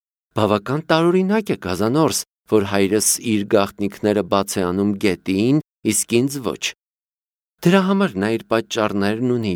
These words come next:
Յուդիֆ, թեև դու դրանք չգիտես։ Հայրիկն այժմ այստեղ չէ,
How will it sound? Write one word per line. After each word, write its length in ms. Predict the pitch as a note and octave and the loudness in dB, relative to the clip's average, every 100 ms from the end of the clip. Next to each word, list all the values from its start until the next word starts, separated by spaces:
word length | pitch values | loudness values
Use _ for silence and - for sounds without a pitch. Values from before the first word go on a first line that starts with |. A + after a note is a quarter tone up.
| F2 | 0
Յուդիֆ, 320 | B2+ A2+ F#2 - _ - | 0 0 -4 -6 _ -4
թեև 240 | B2+ A#2 | 0 0
դու 160 | A#2 C3 | 0 -2
դրանք 300 | A#2 G#2+ B2 | -2 -2 -2
չգիտես։ 640 | A2 A2+ G#2+ A2 - G2+ - - _ _ _ - | -4 -4 -4 -6 -6 -4 -4 -6 _ _ _ -4
Հայրիկն 580 | A2+ A2+ G2+ C3 - A#2+ | 2 4 2 -2 -2 -2
այժմ 400 | B2 B2 C#3+ C3 | 0 0 -2 -2
այստեղ 400 | G#2 - B2+ C3 | -2 -2 -2 -2
չէ, 240 | - - | -4 -2